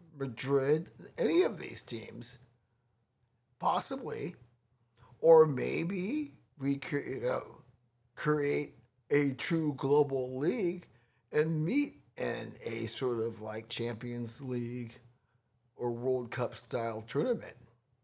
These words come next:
I think you could create, I, all kinds of possibilities. I know that the global audience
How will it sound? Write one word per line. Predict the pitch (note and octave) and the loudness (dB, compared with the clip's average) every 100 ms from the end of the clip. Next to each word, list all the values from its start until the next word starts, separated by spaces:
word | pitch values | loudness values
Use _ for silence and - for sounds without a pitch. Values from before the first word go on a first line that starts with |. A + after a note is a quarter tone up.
| _ _ - | _ _ -6
I | |
think | D3 E3 D3+ | -4 -2 -4
you | D#3 | -6
could | - D3 D3+ - | -4 -4 -4 -4
create, | - B2+ A#2+ G2+ | -8 -6 -6 -6
I, | - B2 - _ _ - - - - _ | -10 -14 -18 _ _ -20 -20 -20 -20 _
all | C#4 C#4 | 12 12
kinds | C4 B3+ G#3+ | 12 8 8
of | F#3 | 4
possibilities. | - E3 D3+ C#3+ C3+ C3+ G#2 F#2 G2 - - _ _ _ _ | 4 4 4 0 2 4 4 -2 -10 -14 -18 _ _ _ _
I | E3 | 4
know | F3 E3+ | 6 8
that | C#3+ D3+ - | 6 2 2
the | B2+ | 0
global | A#2 D#3+ D#3 D3 B2 | 0 0 2 0 2
audience | B2 C3 B2+ B2 B2 - | 4 4 2 -2 -6 -10